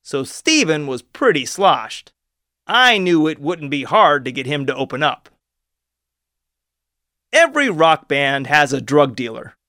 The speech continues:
With the rectal surgeons, that person is Stephen Finch. Dad, also known as Scotty Sphincter, Slick Von Slop, and Gaseous Iglesias,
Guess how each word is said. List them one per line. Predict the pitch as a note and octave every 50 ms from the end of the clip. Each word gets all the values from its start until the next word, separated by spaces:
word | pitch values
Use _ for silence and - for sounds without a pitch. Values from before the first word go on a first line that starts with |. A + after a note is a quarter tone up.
| _ _ _ _ _ _ -
With | D#3 D3+ E3+
the | G3+
rectal | A3+ A3+ E4+ E4 D4+ - - F3+ D3
surgeons, | - - D3 C#3 C3+ B2 - C3+ C3+ C3 - - - _ _ _ _ _ _
that | A#2+ D3+ A#3+ C#4 - _
person | - F3+ A3 A3 - - B3+ B3+ B3+ A#3+ - _ -
is | D3 C3+ B2 A#2
Stephen | - - - - - G3 A3 G3+ A#3 A3+ A3 -
Finch. | - - F#3 C3+ G#2+ - - - - - - _ _ _ _ _ _ _ _ _ _ _ _ _ _ _ _ -
Dad, | C#4+ D4 C4+ G3+ D#3+ E3 F3 F#3+ - _ _ _ _ _
also | - G3 F3+ D#3+ - - D3 C#3+
known | D#3 G#3+ A3+ F#3 D3+ D3+
as | D3+ C#3+ C#3 C3+ -
Scotty | - - - - F3+ D#3 C#3 C3+ B2+
Sphincter, | A#2+ - - - A#3+ A3 - - - B2+ C3 C#3 - _ _ _ _ _ _ _
Slick | - - - C#4 C#4 C4 -
Von | - A#3 G3+ F#3 E3+
Slop, | - - G#3 G3+ G#3+ A3+ A3 - _ -
and | B3+ C#4+ C#4+ C4+ B3+ G#3+ E3+ B2
Gaseous | - F#3+ F#3+ F3 C#3+ - E3+ D#3 C#3 -
Iglesias, | C#3+ B2+ F#3+ C4 C4+ A3 - - C3+ B2 C3 B2+ - -